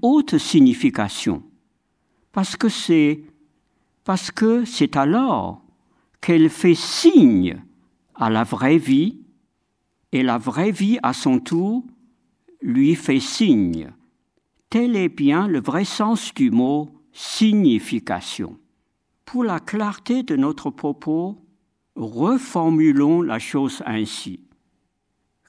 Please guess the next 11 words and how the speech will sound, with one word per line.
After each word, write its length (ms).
Grâce 500
à 80
la 120
beauté, 800
le 160
monde 680
n'est 220
nullement 840
un 160
espace 600
neutre, 840